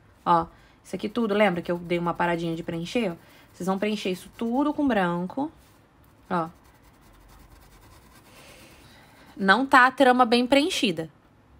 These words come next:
tá bom? E aí, o que que acontece? A gente, é, tá só dando a demonstração da posição da sombra e tal, mas você, na sua casa, você vai preencher essa trama.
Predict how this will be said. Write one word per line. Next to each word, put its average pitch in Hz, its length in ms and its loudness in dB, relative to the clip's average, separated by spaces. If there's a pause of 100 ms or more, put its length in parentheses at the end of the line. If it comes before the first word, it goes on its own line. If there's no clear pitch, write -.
(320)
tá - 60 -14
bom? 175 280 2
E 202 120 0
aí, 175 180 2
o - 20 -6
que 226 120 -6
que 233 80 0
acontece? 233 600 0
A 175 160 2
gente, 170 560 -2 (360)
é, 175 300 6
tá 170 360 4
só 170 260 4
dando 165 260 0
a - 20 0
demonstração 190 760 0
da 214 120 6
posição 185 500 0
da 185 100 4
sombra 196 400 2
e 196 60 -2
tal, 196 240 6
mas 196 260 0
você, 190 480 0
na 190 140 0
sua 233 240 2
casa, 196 340 4
você 208 140 -2
vai 202 160 4
preencher 214 380 -4
essa 208 240 -2
trama. 208 360 2